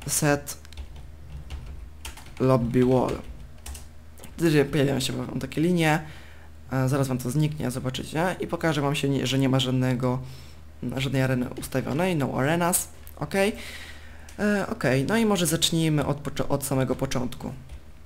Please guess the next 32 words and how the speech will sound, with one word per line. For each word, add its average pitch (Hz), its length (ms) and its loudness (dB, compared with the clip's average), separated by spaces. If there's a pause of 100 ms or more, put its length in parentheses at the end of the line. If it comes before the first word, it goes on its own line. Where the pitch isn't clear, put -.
(1000)
Dajmy 147 240 4
sobie 127 360 2
tu 131 100 -6
jakieś 131 200 -2
miejsce 135 300 2
spawnu, 151 460 4
załóżmy 131 500 0
obsidian, 131 540 2
zaznaczmy 127 480 -2
sobie, 127 440 0 (560)
tak. 147 280 -4 (1300)
W - 80 -12
ten - 140 -8
sposób 131 380 -4
ustawmy 127 480 -4
się 131 120 -6
tutaj. 160 380 2 (460)
E, 156 340 4
no 214 120 6
i 214 60 6
tak, - 300 0
tu, 165 100 -2
tutaj - 220 0
mieliśmy, 147 340 2
tak, 135 180 -6 (140)
jest 135 160 -6
taka, 135 160 -4
tutaj 123 220 -6
taka 123 280 -8
komenda, 135 480 0
zaraz 123 260 -4
zobaczmy. - 400 -8